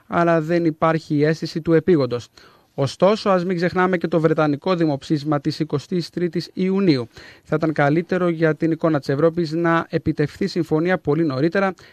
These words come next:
έτσι ώστε να αποφευχθεί η ατμόσφαιρα κρίσης, η οποία πολύ πιθανό και να επηρεάσει τους Βρετανούς ψηφοφόρους.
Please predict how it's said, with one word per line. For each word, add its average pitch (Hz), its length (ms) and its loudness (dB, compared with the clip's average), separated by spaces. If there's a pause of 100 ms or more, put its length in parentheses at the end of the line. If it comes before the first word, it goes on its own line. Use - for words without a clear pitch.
(120)
έτσι 175 220 -4
ώστε 180 160 -4
να 175 60 0
αποφευχθεί 160 580 -4
η 180 80 2
ατμόσφαιρα 156 600 -2
κρίσης, 196 540 -2 (360)
η 196 80 -8
οποία 175 280 0
πολύ 170 280 2
πιθανό 165 400 0
και 170 140 -4
να 170 60 0
επηρεάσει 156 540 0
τους 170 320 -6
Βρετανούς 151 640 -4
ψηφοφόρους. 123 720 -4